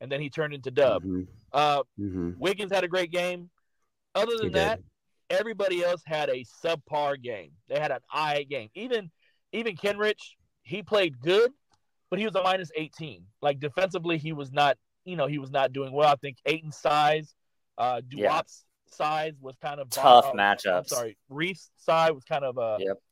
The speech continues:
Speaker 1: kind of bothering him a
Speaker 2: Mm-hmm.
Speaker 1: little bit.
Speaker 2: Makes
Speaker 1: And
Speaker 2: sense.
Speaker 1: so, you know, more of the game,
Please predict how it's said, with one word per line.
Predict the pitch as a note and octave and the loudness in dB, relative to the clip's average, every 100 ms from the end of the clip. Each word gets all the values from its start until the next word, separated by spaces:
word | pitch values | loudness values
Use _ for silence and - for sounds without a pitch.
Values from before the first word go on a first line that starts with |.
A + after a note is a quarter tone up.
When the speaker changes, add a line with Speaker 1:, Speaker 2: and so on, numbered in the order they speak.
| _ - | _ -2
Speaker 1:
kind | A3 | 0
of | E3+ | 2
bothering | E3+ F#3 G3 | 0 0 -2
him | F#3 F#3+ | 0 0
a | |
Speaker 2:
Mm-hmm. | F#3 | -2
Speaker 1:
little | F3+ | -4
bit. | F#3 F3+ _ _ _ _ _ _ - | -6 -6 _ _ _ _ _ _ -6
Speaker 2:
Makes | F#2+ E2+ | -6 -4
Speaker 1:
And | - F#2 | -6 -2
Speaker 2:
sense. | |
Speaker 1:
so, | D3+ D3 B2+ _ _ _ _ _ _ _ _ _ D#3+ | -2 -2 -6 _ _ _ _ _ _ _ _ _ -18
you | A3 G#3 | -4 -2
know, | D#3 D#3 | -2 0
more | G3 A3+ | 2 2
of | B3 | 2
the | G#3 | 0
game, | F3 F3 F#3+ G#3 | -2 -2 -2 -6